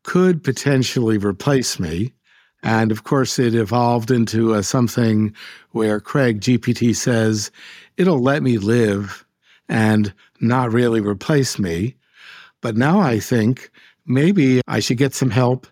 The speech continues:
and feed everything I've written into a G P T system and see what happens, because maybe it would be a good fact-checking system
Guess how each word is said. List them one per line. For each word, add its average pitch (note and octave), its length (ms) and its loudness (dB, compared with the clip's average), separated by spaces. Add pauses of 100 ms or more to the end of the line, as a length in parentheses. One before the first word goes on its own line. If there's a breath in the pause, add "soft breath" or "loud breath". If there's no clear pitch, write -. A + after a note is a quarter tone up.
(400 loud breath)
and A2 320 0
feed B2+ 420 2
everything C3 480 0
I've G2+ 220 0
written A2 520 0 (400 soft breath)
into D#3+ 480 2
a G#2+ 160 2
G A2 220 0
P A2+ 160 -2
T G#2+ 260 0
system A2 680 0 (460 loud breath)
and G#2+ 260 -2
see - 220 0
what B2 160 0
happens, G#2+ 680 0 (340 loud breath)
because A2+ 460 -6
maybe C3+ 340 2
it B2 100 0
would A2+ 140 -2
be A2 240 2
a G#2 160 2
good A2 440 0
fact-checking C#3 720 -2
system F#2+ 640 -2